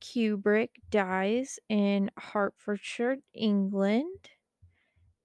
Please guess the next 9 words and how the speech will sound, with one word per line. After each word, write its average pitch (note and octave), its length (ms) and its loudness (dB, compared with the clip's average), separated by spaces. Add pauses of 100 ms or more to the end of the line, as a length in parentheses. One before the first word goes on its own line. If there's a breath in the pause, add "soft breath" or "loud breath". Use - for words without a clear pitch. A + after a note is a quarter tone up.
at G3 240 -4
the G3+ 260 -4
age G3 520 0
of G3+ 340 2 (160)
seventy G3 1120 0 (1700)
of G3+ 140 2
a G3+ 140 2
heart D4 360 -4
attack. - 480 -4